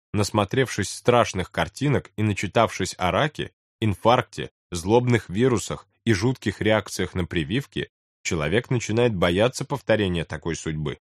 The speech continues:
Совершенно закономерный процесс. Но кто-то, погрустив, отвлекается и не фиксируется на этих переживаниях, а кто-то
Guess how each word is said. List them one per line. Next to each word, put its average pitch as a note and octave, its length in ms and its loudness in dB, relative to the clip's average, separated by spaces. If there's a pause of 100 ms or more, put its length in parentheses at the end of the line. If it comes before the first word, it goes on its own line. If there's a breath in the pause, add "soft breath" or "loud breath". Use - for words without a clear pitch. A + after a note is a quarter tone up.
(540)
Совершенно G2+ 640 0
закономерный G#2 720 0
процесс. - 520 -4 (460)
Но G#2+ 160 2
кто-то, - 380 0
погрустив, G#2 680 -2
отвлекается G#2+ 760 2
и A#2+ 140 -4
не A#2+ 120 4
фиксируется B2 680 0
на F#2+ 100 2
этих F2 260 -4
переживаниях, D#2 840 -4 (260)
а - 120 0
кто-то D3 580 -2